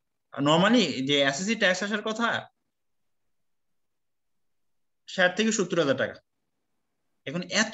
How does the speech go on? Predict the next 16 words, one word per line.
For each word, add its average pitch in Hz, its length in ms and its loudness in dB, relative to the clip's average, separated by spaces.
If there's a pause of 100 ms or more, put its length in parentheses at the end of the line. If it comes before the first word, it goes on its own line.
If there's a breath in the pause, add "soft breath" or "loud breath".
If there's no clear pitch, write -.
(160)
বে-, 208 240 2
বেশি 185 240 0
পরিমাণ 202 320 2
কেন 156 120 2 (100)
tax 123 240 -2
আসছে? - 180 -16 (680)
আচ্ছা, 120 160 -8 (760)
যেটা 156 160 2 (100)
করছে 262 260 2 (280)
যে 143 80 0 (120)
তারা 175 200 4 (1600 soft breath)
এই 208 80 2 (100)
এসএসসি 220 340 -4 (320)
হয়তোবা, 185 340 2 (380)
আহ, 156 160 0
hearing, 170 360 4